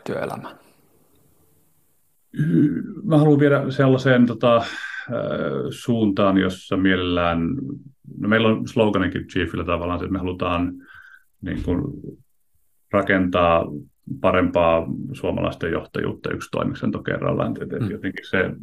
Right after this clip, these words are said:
Speaker 2: tosi vahvasti se ajatus, mä uskon, että hyvä, hyvä johtaminen muuttaa maailmaa parempaan
Speaker 1: Mm.
Speaker 2: suuntaan ja
Speaker 1: Mm.
Speaker 2: sitä kautta ehkä se oma ääni työelämässä, niin kuin, jos miettii minkälaisia kaikkia ääniä, niin mä toivon, että se olisi jollain tavalla myös sellainen inhimillisyyden ääni.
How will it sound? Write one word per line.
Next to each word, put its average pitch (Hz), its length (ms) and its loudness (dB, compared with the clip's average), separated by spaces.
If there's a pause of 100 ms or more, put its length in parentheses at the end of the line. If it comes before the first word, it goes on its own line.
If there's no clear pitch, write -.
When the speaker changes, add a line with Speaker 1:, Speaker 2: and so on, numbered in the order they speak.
Speaker 2:
tosi 95 220 2
vahvasti 95 340 0
se 98 120 -4
ajatus, 92 380 0
mä 87 120 2
uskon, 87 260 -2
että - 300 -2 (600)
hyvä, 98 320 4 (1300)
hyvä 98 200 4
johtaminen 90 640 2
muuttaa 85 440 0
maailmaa 87 540 0 (240)
parempaan - 440 2
Speaker 1:
Mm. 104 60 2
Speaker 2:
suuntaan - 540 -4
ja - 80 0
Speaker 1:
Mm. - 440 -6
Speaker 2:
sitä - 280 -8
kautta - 360 -4
ehkä 95 220 -4
se 123 100 2
oma 117 340 4
ääni 101 180 4
työelämässä, 92 640 0
niin 87 220 -2
kuin, - 300 -6
jos - 140 -8
miettii 92 360 -4
minkälaisia 90 500 -4
kaikkia 87 340 -4
ääniä, 90 220 0
niin 85 80 -2
mä 82 80 -2
toivon, 85 260 0
että - 80 -10
se - 60 -6
olisi 82 140 -4
jollain 82 240 0
tavalla 82 200 -2
myös 82 200 -4
sellainen 92 320 -6
inhimillisyyden 131 760 0
ääni. 135 220 2